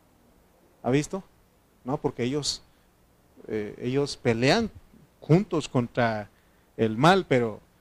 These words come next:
entre ellos mismos no hay. Porque son ángeles, son hijos de Dios, ellos expresan a Dios. Amén.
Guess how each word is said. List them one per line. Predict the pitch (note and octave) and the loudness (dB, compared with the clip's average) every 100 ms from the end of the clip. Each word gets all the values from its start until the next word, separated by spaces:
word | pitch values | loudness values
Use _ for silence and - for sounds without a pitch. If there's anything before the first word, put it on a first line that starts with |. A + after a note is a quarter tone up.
| _ - | _ -10
entre | A#2+ A#2 C#3 | -2 2 4
ellos | E3 D#3 | 4 0
mismos | F#3+ G#3 C3+ - | -4 -4 -10 -10
no | A#2+ G#2 | -10 -10
hay. | F#2+ _ _ _ _ _ _ _ _ _ _ _ _ | -14 _ _ _ _ _ _ _ _ _ _ _ _
Porque | A#2 - G#2+ | -12 -8 -6
son | B2 B2 | -4 -2
ángeles, | C#3 F#3 D3 A2+ | -2 -2 -4 -4
son | B2+ C3 | -4 -4
hijos | C#3 C3 | -4 -4
de | A2+ | -4
Dios, | A#2+ E3 | -4 -2
ellos | D3 C3+ B2+ | -2 -4 -6
expresan | A#2 - D#3+ F#3 C#3 | -10 -10 -10 -8 -12
a | A2+ | -14
Dios. | G#2 F#2 - _ _ | -18 -20 -20 _ _
Amén. | G#2 A2 | -10 -8